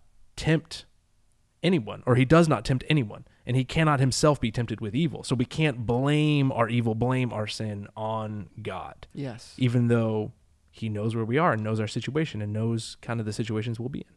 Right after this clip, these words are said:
Speaker 2: Yes. And so what's, uh, one of the ways that this is described is God does not author sin
Speaker 1: Yeah.
Speaker 2: from the sense that he's not the, you know, the one, the empowerment. He's not empowering sin.
Speaker 1: Right.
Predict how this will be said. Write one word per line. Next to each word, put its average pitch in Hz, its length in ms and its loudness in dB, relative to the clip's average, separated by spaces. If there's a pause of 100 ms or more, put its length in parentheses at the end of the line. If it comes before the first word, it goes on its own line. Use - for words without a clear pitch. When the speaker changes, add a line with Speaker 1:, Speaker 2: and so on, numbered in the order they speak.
(120)
Speaker 2:
Yes. 143 440 -6 (420)
And 135 160 -4
so 147 400 4
what's, 139 400 -2 (340)
uh, 127 320 0
one 139 220 0
of 156 60 0
the 147 80 6
ways 139 320 4
that 135 140 0
this - 300 -4
is 117 160 -6
described 147 680 0
is 120 160 -8
God 131 280 -4
does 120 160 -8
not 120 280 -8
author 135 400 -2
sin 160 520 -4
Speaker 1:
Yeah. 113 200 0 (340)
Speaker 2:
from 127 160 -4
the 127 60 -2
sense 135 320 -4
that 120 120 -6
he's 151 300 -2
not 143 320 0
the, 120 380 -6 (420)
you 120 180 -4
know, 117 280 -6
the 127 160 -4
one, 131 400 2
the 123 160 -4
empowerment. 135 800 4
He's 151 180 -6
not 151 160 0
empowering 135 760 4
sin. 104 420 -10
Speaker 1:
Right. 92 240 -6